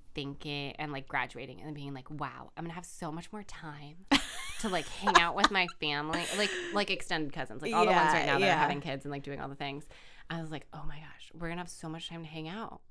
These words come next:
Speaker 1: Like,
Speaker 2: Yeah.
Speaker 1: I'm gonna have so much more time to,
Speaker 2: We can
Speaker 1: like,
Speaker 2: do
Speaker 1: get
Speaker 2: all the fun
Speaker 1: closer to,"
Speaker 2: things.
Speaker 1: do you think that that ever happened, like, freaking
Speaker 2: <laughs> Of course
Speaker 1: once?
Speaker 2: not.
Speaker 1: That was outside of a, a, like, an orchestrated family event?
Speaker 2: Yeah.
Speaker 1: No. Like, it didn't.
Speaker 2: Yeah.
Speaker 1: Like, not,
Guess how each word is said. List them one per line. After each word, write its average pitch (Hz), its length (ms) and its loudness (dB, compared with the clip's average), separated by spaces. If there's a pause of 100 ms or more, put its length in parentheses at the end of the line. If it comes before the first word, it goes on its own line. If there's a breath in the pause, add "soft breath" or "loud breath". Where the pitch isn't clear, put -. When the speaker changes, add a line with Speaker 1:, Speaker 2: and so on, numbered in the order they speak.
(100)
Speaker 1:
Like, 190 140 -4
Speaker 2:
Yeah. 240 120 -4
Speaker 1:
I'm 185 160 8
gonna 208 120 -2
have 220 140 -4
so - 180 -4
much 185 200 -4
more 202 160 -2
time 196 560 -2
to, 220 80 -4
Speaker 2:
We - 40 2
can 233 80 4
Speaker 1:
like, 240 80 2
Speaker 2:
do - 80 -2
Speaker 1:
get 220 80 4
Speaker 2:
all 196 80 6
the 202 100 0
fun 233 80 6 (120)
Speaker 1:
closer 220 100 4
to," 214 100 4
Speaker 2:
things. 185 320 -2 (160)
Speaker 1:
do 156 140 0
you 180 180 -4
think - 280 -2
that 147 100 -2
that - 140 -2
ever 135 120 2
happened, 143 300 -2
like, 135 120 -8
freaking 143 240 -6
Speaker 2:
<laughs> - 0 -
Of 143 60 -8
course 139 300 2
Speaker 1:
once? 226 120 0
Speaker 2:
not. 151 340 -2
Speaker 1:
That 180 80 4
was 185 140 2
outside 160 300 0
of 156 80 -4
a, 151 180 -2
a, 147 200 -4
like, 139 100 -6
an 143 100 -6
orchestrated 147 560 -6
family 147 300 -6
event? 143 340 -4
Speaker 2:
Yeah. 190 220 -2
Speaker 1:
No. 156 300 -2 (580)
Like, 165 100 -4
it 151 100 -2
didn't. 127 440 -8 (160)
Speaker 2:
Yeah. 190 160 -2
Speaker 1:
Like, 277 100 2
not, 254 320 -2